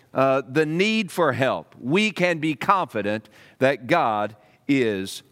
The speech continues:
our defense. When we're being attacked, as the psalmist was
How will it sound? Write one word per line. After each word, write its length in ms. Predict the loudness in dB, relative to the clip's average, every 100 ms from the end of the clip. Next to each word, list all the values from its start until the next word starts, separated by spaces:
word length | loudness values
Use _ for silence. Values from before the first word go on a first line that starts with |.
| _
our 540 | 0 0 0 -4 -8 -10 _
defense. 540 | -6 -4 0 -2 -2 -2
When 140 | 0
we're 120 | 0
being 300 | 0 0 0
attacked, 460 | -2 0 0 0 -2
as 120 | -6
the 120 | -4
psalmist 420 | 0 2 0 -4 -2
was 380 | 0 2 -2